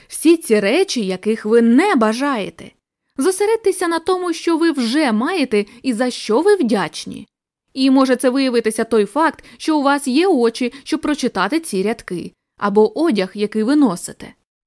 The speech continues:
Так, можливо, ви воліли б щось інше, і ви дуже скоро це отримаєте, якщо почнете відчувати подяку за те, що маєте. Багато людей, які живуть правильно в усіх інших аспектах, залишаються бідними через брак подяки.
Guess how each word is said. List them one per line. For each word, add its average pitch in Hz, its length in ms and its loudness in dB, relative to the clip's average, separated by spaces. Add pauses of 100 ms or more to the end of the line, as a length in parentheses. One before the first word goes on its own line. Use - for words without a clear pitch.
(280)
Так, 247 400 -2
можливо, 214 420 2
ви 240 140 2
воліли 254 360 0
б 254 60 -4
щось 381 340 -2
інше, 220 420 0 (200)
і 233 100 -2
ви 247 120 0
дуже 240 240 0
скоро 233 320 2
це 320 160 -2
отримаєте, 220 640 -2 (180)
якщо 285 380 -2
почнете 269 560 -2
відчувати 254 520 -4
подяку 269 560 -4
за 262 120 -2
те, 262 180 -2
що 339 220 -4
маєте. 180 560 -6 (760)
Багато 247 380 0
людей, 247 420 -2 (160)
які 240 260 0
живуть 233 340 -2
правильно 180 480 -2
в 196 40 -4
усіх 233 340 -4
інших 220 320 -4
аспектах, 359 600 -6 (180)
залишаються 370 680 0
бідними 262 540 0
через 311 300 -4
брак 202 360 -2
подяки. 202 580 -2